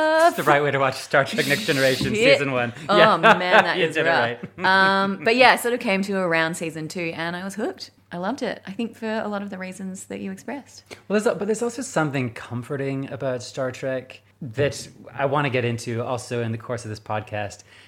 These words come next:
Speaker 1: It, it's the chicken noodle soup for the little
Speaker 2: Yeah.
Speaker 1: nerd soul.
Speaker 2: Yeah.
Speaker 1: And, um, it's what I turn on. I, I,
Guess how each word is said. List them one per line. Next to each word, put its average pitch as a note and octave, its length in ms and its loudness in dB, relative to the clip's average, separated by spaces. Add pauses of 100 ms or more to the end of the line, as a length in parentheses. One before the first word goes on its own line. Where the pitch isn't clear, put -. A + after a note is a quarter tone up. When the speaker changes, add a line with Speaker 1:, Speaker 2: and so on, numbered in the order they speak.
(160)
Speaker 1:
It, D#3+ 180 -4
it's E3 160 -6
the D3+ 80 -12
chicken F3 380 -2
noodle D3 220 2
soup A#2+ 400 -4
for A#2+ 400 -2
the A#2 120 -4
little A#2 220 -2
Speaker 2:
Yeah. A#2 60 0
Speaker 1:
nerd A2 200 -2
soul. A2 520 -6
Speaker 2:
Yeah. G#3+ 500 -8 (160)
Speaker 1:
And, B2 340 -4
um, A#2+ 380 -4
it's - 120 -12
what D3 100 2
I D3 100 6
turn D3 240 -2
on. B2 360 -2 (560)
I, E3 260 -4 (120)
I, F3+ 100 -4